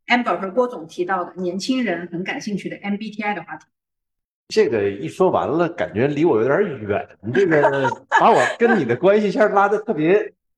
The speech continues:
Speaker 2: 我怎么往上够这关系？
Speaker 1: 啊，我觉得可以这么够，就是当咱们俩第一次在我们当时举，L V Match 举办的一个活动叫 Dare 上面碰到的时候。
Speaker 2: 你提携了我一下。
Speaker 1: 啊，其实我是现场有很多的嘉宾的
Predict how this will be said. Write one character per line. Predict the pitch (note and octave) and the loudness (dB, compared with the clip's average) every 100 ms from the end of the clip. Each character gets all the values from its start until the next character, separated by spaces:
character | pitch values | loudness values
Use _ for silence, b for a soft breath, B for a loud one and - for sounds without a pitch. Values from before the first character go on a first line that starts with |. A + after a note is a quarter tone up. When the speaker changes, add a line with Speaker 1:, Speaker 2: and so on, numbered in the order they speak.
| _ _ | _ _
Speaker 2:
我 | - C#3+ | 0 0
怎 | C#3+ E3+ | 2 2
么 | E3+ | 4
往 | D3+ | 4
上 | A#2 | 2
够 | B2 D3+ G#2+ | 2 2 2
这 | A#2 | 2
关 | G#2 G#2 | 0 0
系？ | G#2+ F2+ - _ _ | -2 -4 -8 _ _
Speaker 1:
啊， | - F4+ | -4 0
我 | C#4 | 0
觉 | B3+ | 0
得 | F4 | -2
可 | D#4 | -2
以 | E4+ | -4
这 | F#4+ | -4
么 | E4 | -6
够， | - G#3+ D#3+ | -2 -2 -2
就 | A#3 | -4
是 | A#3+ | -6
当 | A#3+ D4 | -4 -2
咱 | D#4 G3+ | -2 -2
们 | B3+ | -2
俩 | C4 - | -4 -4
第 | - C4 | -6 -2
一 | C#4 | -2
次 | C#4 - A3+ | -4 -6 -4
在 | B3+ A3+ | -4 -2
我 | F#3+ D3 C#3+ | -2 -4 -8
们 | F3 | -8
当 | F#3+ B3 | -4 -4
时 | B3 G#3 | -2 -4
举 | G#3 D#3 | -4 -8
，L | G3+ G#3+ | -6 -2
V | A#3+ | -2
Match | A#3+ - | -2 -4
举 | B3+ D#4 | -10 -8
办 | F#3+ | -8
的 | F#3+ | -8
一 | |
个 | F3+ F#3 E3+ | -6 -8 -8
活 | E3 D#3+ | -8 -10
动 | G3+ | -8
叫 | G3 F#3+ | -6 -8
Dare | F#3+ A#3 C#4+ F3+ | -6 -6 -2 -4
上 | G3+ F3 | -4 -10
面 | E3 C#3+ - _ _ _ | -10 -12 -18 _ _ _
碰 | C#4 G#3 | -4 -2
到 | G3 E3 | 0 -2
的 | D#3+ | -6
时 | G#2 | -2
候。 | A2 | -2
Speaker 2:
你 | |
提 | G#2+ - C#3+ | -2 -2 0
携 | C#3+ | 2
了 | G2+ | 2
我 | G2+ F2 - | 0 -2 -12
一 | |
下。 | E2 G#2 - - | -4 -4 -4 -4
Speaker 1:
啊， | F#3 D#3+ | -4 -4
其 | - D4 | -4 -4
实 | - A#3 | 0 0
我 | F#3+ E3+ | 0 -4
是 | - | -6
现 | A#3 C#4 B3 | -6 -2 -2
场 | G#3 E3 | -4 -6
有 | G3 | -6
很 | G#3 D3 | -8 -6
多 | G#3 | -2
的 | C#4 B3+ | -2 -4
嘉 | E3 | -8
宾 | D#3+ E3+ | -8 -6
的 | D#3+ | -8